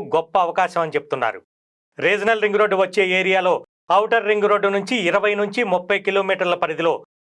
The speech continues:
ఎక్కడ స్థలాలు కొన్నా గానీ భారీ లాభాలు పొందే అవకాశాలున్నాయని రియల్ ఎస్టేట్ నిపుణులు చెప్తున్నారు.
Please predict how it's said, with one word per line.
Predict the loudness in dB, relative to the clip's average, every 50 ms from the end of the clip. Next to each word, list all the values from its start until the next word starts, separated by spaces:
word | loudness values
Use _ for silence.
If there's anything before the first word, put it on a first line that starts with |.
| _ _ -2
ఎక్కడ | -2 -2 -2 _ -2 -2 -2
స్థలాలు | -2 -6 -2 -2 2 2 2 2 2
కొన్నా | 0 -2 0 2 0 0 0
గానీ | 0 0 -2 -4 -2 -2 0
భారీ | 0 0 0 0 2
లాభాలు | 2 2 2 2 0 -2
పొందే | 0 -2 -2 0 2
అవకాశాలున్నాయని | 0 0 0 0 -2 -2 -2 -2 -2 -2 -2 0 -2 -2 -2 -2 -4 -6 -8 -8 _ _ _ _ _ _ -6
రియల్ | -2 -2 0 0 -2
ఎస్టేట్ | -4 -2 -4 -4 -4 -2 -6
నిపుణులు | -4 -2 -2 -4 -2 -2
చెప్తున్నారు. | -4 -4 -2 -6 -4 -2 -2 -4 -6